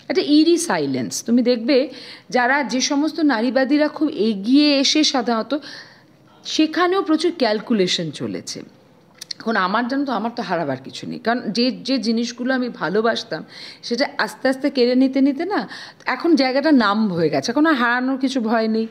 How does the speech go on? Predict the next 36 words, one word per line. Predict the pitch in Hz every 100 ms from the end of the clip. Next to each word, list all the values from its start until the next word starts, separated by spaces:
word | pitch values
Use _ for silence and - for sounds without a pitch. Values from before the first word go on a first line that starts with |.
| - - -
আমার | - 233 254
কিছু | 240 240 254
ভাবনা | 208 202 202
চিন্তা | 220 226 202
করতে | 208 208 -
হয় | 208 190
না | 190 185
যে, | 175 208 202 202 - -
আচ্ছা, | 220 240 220
আমি | 214 247
এ-, | 233 208 220
আমি | 170 226 247
বললে | 294 320 302 214
অমুক | 226 233 208
দল | 185 220 214
রিস-, | 208 - 208
রুষ্ট | 196 - 208
হবে, | 202 180
তমুক | 185 208 208
দল | 170 196 185
রুষ্ট | 185 -
হবে, | 208 220 -
কোনো | 233 226
দলের | 202 196 202 - 185
দলীয় | 196 202 208
তকমা | 214 208 226 220
আমার | 208 208
নেই। | 196 214 - - - - _
আমার | 220 269 320 453 415
মনে | 277 214
হয়েছে | 165 151 107 - - 320 - - - -
যে | 247
কলকাতা | 254 262 302 359 359 370 381 403
শহরে | - 277 277 294 302 269
বসে | 196 226 - - 160 104 - - - _ - - - -
আমি | 226 262 330 302 160